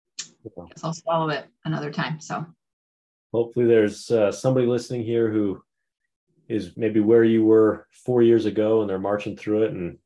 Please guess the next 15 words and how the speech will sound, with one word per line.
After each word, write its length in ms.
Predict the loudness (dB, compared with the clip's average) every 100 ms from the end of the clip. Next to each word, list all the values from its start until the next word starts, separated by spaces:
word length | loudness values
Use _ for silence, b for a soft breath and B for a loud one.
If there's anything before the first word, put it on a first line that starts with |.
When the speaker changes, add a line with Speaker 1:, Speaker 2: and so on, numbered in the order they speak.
| -12
Speaker 1:
and 400 | -8 -6 -8 -10 _ _ _ _
they've 120 | -16 -6
got 120 | -4
the 80 | -4
strength 340 | -4 -4 -4
to 80 | -4
go 280 | -2 -2 -6 _ _
forward 260 | -2 0
another 300 | -2 -2 -2
day 300 | -2 -2 -2 -4
or 100 | -6
another 280 | -6 -6
month 280 | -4 -6 -6
or 220 | -10 -12 _ _ _
year. 340 | -6 -6 -8